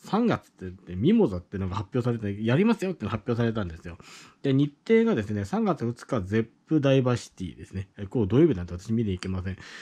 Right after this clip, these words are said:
えー、三月十日のはゼップナンバーでございます。で、ゲストがビヨンズってなってたんですが、で、これで、これで結構ね、あの、ファンの間で結構憶測が飛んでおりましてですね。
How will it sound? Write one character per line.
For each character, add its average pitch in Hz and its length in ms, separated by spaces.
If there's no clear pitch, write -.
え 135 120
ー、 135 40
三 208 180
月 185 180
十 175 240
日 165 180
の 147 360
は 180 200
ゼ 104 200
ッ 127 80
プ 151 300
ナ 151 140
ン 170 120
バ 92 100
ー - 40
で 90 80
ご 87 120
ざ 92 120
い 90 60
ま 90 120
す。 - 100
で、 143 140
ゲ 233 180
ス 233 60
ト 175 140
が 160 100
ビ 110 160
ヨ 156 100
ン 160 120
ズ 98 80
っ - 20
て 85 240
な 95 120
っ - 20
て 95 160
た 78 160
ん 85 100
で 90 140
す 98 120
が、 151 280
で、 127 140
こ 185 140
れ 226 120
で、 208 420
こ 196 200
れ 226 100
で 220 140
結 233 220
構 135 120
ね、 113 140
あ 107 40
の、 107 240
フ - 80
ァ 196 80
ン 202 40
の 131 80
間 98 120
で 98 120
結 147 160
構 101 100
憶 - 220
測 170 280
が 160 140
飛 160 160
ん - 20
で 147 60
お 151 80
り 147 80
ま 143 140
し - 20
て 92 120
で 87 100
す - 80
ね。 95 180